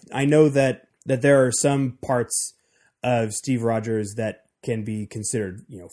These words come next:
faults, especially previous to hi-, him getting, you know, his enhancements. He does have a knack for getting himself into trouble or, like, seeking out trouble rather than letting,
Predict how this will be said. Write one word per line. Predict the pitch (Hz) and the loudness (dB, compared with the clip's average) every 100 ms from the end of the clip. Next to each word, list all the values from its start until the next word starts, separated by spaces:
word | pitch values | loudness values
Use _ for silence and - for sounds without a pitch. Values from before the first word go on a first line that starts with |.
| - | -2
faults, | 139 - - - - | 0 0 -6 -12 -8
especially | - 143 143 - 127 123 110 _ _ _ _ - | -4 0 0 0 -2 -2 -4 _ _ _ _ -6
previous | 151 156 151 156 143 - - | 0 0 2 0 0 -4 -6
to | 135 127 120 117 113 | -4 -2 -2 -4 -6
hi-, | - - - 110 | -10 -14 -14 -10
him | 135 123 | -4 -4
getting, | 120 113 113 110 | -2 -2 -2 -4
you | 110 | -6
know, | |
his | 101 110 104 101 - - _ - | -6 -6 -6 -8 -12 -14 _ -14
enhancements. | 113 107 165 135 107 107 120 - _ _ _ _ - | -10 -2 0 -2 -4 -10 -12 -16 _ _ _ _ -14
He | - 143 131 117 | -2 0 0 -2
does | 131 135 131 127 120 - - | -2 0 0 0 -4 -8 -14
have | - 120 117 110 107 - _ _ _ _ | -6 -2 -2 -2 -6 -14 _ _ _ _
a | - 120 113 104 113 | -8 -6 -6 -8 -10
knack | 120 127 123 113 - | -6 -2 -2 -4 -6
for | 123 | -6
getting | 107 123 120 | -2 -2 -2
himself | 117 101 113 - | -6 -6 -8 -6
into | 107 - 110 98 - | -8 -8 -10 -10 -14
trouble | - 127 127 131 151 - _ _ _ _ _ - | -8 -4 -2 0 -2 -4 _ _ _ _ _ -4
or, | 123 104 101 | -2 -2 -6
like, | 101 95 - | -10 -10 -8
seeking | - 156 131 127 | -4 -4 -4 -4
out | 113 - | -4 -4
trouble | - 139 139 151 | -2 -2 2 0
rather | 120 110 113 110 | 0 -2 -4 -6
than | 110 104 101 - | -6 -6 -10 -6
letting, | 113 110 104 101 | -6 -6 -8 -12